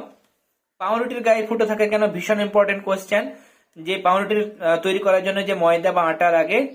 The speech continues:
সেই, আহ, ময়দা বা আটার মধ্যে শর্করা থাকে, সেই অ-, শর্করাকে ইস্ট ভেঙে দেয়। ভেঙে দিয়ে কি তৈরি করে? কার্বন ডাইঅক্সাইড তৈরি করে আর অ্যালকোহল তৈরি করে।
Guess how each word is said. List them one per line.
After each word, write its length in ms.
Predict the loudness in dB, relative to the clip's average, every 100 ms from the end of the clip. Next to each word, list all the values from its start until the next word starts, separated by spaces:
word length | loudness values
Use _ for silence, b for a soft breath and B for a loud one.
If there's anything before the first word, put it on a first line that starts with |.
| -8
সেই, 180 | -4 -2
আহ, 640 | -2 2 2 2 0 -2
ময়দা 320 | 0 2 2 4
বা 120 | 4
আটার 320 | 2 0 -2
মধ্যে 320 | -6 -4 -4
শর্করা 400 | 0 0 2 0
থাকে, 300 | 0 -4 -6
সেই 160 | -2 2
অ-, 260 | 0 0 -2
শর্করাকে 640 | 0 0 -2 -2 -2 -2
ইস্ট 240 | -2 -4 -2
ভেঙে 280 | -6 -4 -4
দেয়। 220 | -6 -8 b b b b -8
ভেঙে 260 | -4 -2
দিয়ে 140 | -2 -4
কি 140 | -4
তৈরি 220 | 0 0
করে? 220 | 2 2
কার্বন 280 | 2 0 0
ডাইঅক্সাইড 280 | -2 -4 -6
তৈরি 180 | -6 -2
করে 220 | 2 4
আর 60 | 4
অ্যালকোহল 340 | 2 -2 -4
তৈরি 220 | -4 -4
করে। 280 | -2 -2